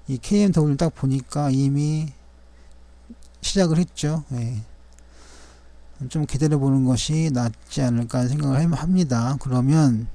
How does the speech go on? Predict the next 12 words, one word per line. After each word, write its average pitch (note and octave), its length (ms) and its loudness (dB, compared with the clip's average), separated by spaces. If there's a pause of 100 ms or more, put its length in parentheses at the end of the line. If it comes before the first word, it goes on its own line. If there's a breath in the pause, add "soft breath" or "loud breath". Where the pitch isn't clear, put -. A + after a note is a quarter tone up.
(140)
이제 A#2 160 -8
지표 - 340 -2
분석인데요. C#3 840 0 (600 loud breath)
열 C#3 180 4
개의 D3+ 260 2
프레임을 E3+ 460 2
가지고 C#3+ 640 0 (160)
지표 - 440 -4
분석을 C3+ 360 0
좀 C#3 100 0
해보겠습니다. C3 840 0 (1080 loud breath)
그런데 D3 800 2